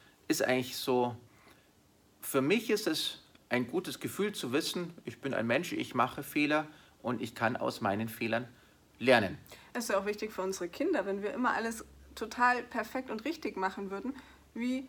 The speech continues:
Speaker 2: würden die sich fühlen, wenn sie mal in einem Test nicht alles richtig haben, sondern ein paar Fehler oder bei den Hausaufgaben, was ja auch ganz normal ist, passieren Fehler, es passieren ständig Fehler, uns passieren Fehler, allen anderen auch. Aber wie gehe ich damit um?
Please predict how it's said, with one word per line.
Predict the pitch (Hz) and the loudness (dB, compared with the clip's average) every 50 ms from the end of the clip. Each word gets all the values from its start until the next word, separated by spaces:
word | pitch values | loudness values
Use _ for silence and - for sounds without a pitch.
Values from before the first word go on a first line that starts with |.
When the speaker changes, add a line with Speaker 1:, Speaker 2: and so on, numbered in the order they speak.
| - - | -10 -8
Speaker 2:
würden | - 233 226 226 220 | -4 -2 -2 -2 -2
die | 233 269 277 | -2 -2 0
sich | 285 285 277 285 | 0 -2 -4 -4
fühlen, | - - - 247 247 262 277 262 - - | -6 -6 -6 -4 -2 -2 -2 -2 -4 -4
wenn | 233 226 226 | -4 -4 -4
sie | 220 226 233 | -4 -4 -2
mal | 226 214 214 220 220 202 | 0 2 2 2 0 -2
in | - 214 214 | -4 -6 -4
einem | - - 196 208 208 202 | -4 -4 -4 -4 -6 -6
Test | - 220 208 208 - - - | -8 -8 -8 -8 -8 -8 -6
nicht | 208 208 208 - - | -6 -6 -6 -4 -4
alles | - 196 180 190 190 - | -2 0 0 -2 -2 -2
richtig | 196 208 - - 233 226 - | -4 -6 -6 -6 -8 -6 -4
haben, | 226 220 220 | -4 -4 -2
sondern | 208 202 185 190 | -2 -2 -4 -4
ein | 190 | -6
paar | - - 185 | -8 -10 -10
Fehler | 185 - - 196 202 220 240 233 | -8 -4 -2 -2 0 0 0 -2
oder | 214 208 196 | -2 -2 -2
bei | 185 185 | -2 -2
den | 180 180 175 175 | -2 -4 -2 -2
Hausaufgaben, | 185 190 202 220 226 - - 190 214 208 | -2 -2 -2 -4 -6 -4 -2 -2 0 0
was | 185 180 | -2 -4
ja | - - - | -2 -4 -4
auch | 196 - | -4 -4
ganz | - 208 208 208 - | -6 -6 -6 -6 -4
normal | 220 220 208 208 208 208 | -2 2 4 4 4 2
ist, | 226 226 - - - - - - - - | -2 -6 -10 -12 -18 -20 -20 -20 -16 -8
passieren | - 233 220 226 - 247 247 247 | -6 -4 -4 -2 -2 -2 -2 -2
Fehler, | 247 - - 226 226 240 233 | -4 -4 -4 -4 -2 0 -2
es | 233 233 | -2 -2
passieren | - - 214 202 - 185 170 160 | -6 -10 -10 -6 -6 -6 -6 -6
ständig | - - - - 220 226 254 277 285 277 - | -8 -8 -6 -4 -2 -2 -2 -2 -4 -4 -8
Fehler, | - - - 262 262 262 254 254 254 - - - - - | -8 -6 -4 -4 -2 0 -2 -2 -2 -6 -10 -18 -10 -6
uns | 262 254 254 - | -4 -4 -4 -4
passieren | - 254 240 - 233 226 226 | -6 -8 -6 -6 -6 -6 -6
Fehler, | 226 - - 233 233 226 220 220 220 - - _ _ | -8 -8 -6 -6 -4 -4 -4 -4 -6 -8 -14 _ _
allen | - - 214 214 208 | -2 0 0 0 0
anderen | - 202 208 190 190 185 - | -2 -4 -2 -4 -4 -4 -2
auch. | - - 208 233 233 - - - - - - - - - - _ _ - | 2 4 4 4 4 2 -4 -16 -20 -20 -20 -20 -20 -20 -20 _ _ -4
Aber | - 202 196 202 190 | -2 -2 -2 -2 -4
wie | 196 | -4
gehe | 185 190 190 | -4 -2 -2
ich | 190 190 - | -2 -2 -4
damit | 196 185 180 185 180 175 | -4 -4 -4 -4 -6 -8
um? | - - 160 156 170 | -8 -10 -10 -12 -14